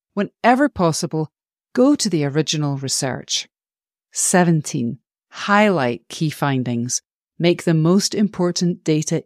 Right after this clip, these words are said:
easy to find and to understand. Eighteen, keep learning.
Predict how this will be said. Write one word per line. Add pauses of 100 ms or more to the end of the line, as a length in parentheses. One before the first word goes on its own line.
easy
to
find (160)
and
to
understand. (1080)
Eighteen, (460)
keep
learning.